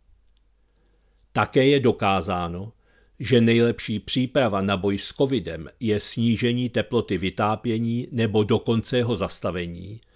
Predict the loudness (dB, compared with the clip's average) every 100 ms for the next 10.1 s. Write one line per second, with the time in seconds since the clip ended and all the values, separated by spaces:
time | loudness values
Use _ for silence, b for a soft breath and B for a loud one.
0 | b b b -6 0 2 2 2 2 2
1 | 2 0 2 0 2 2 2 2 2 2
2 | 2 0 -4 -4 -8 -16 -18 _ _ _
3 | _ _ _ _ _ -2 2 4 4 2
4 | -6 -10 -12 -18 _ _ 0 2 4 2
5 | 2 2 2 -2 -2 -2 0 0 0 -2
6 | -4 -10 -16 _ _ _ _ -6 -4 2
7 | 2 2 0 0 0 0 2 2 2 0
8 | -4 -2 -4 -2 -4 -4 -4 -2 -2 -2
9 | 0 0 0 0 -2 -2 -4 -6 -12 -20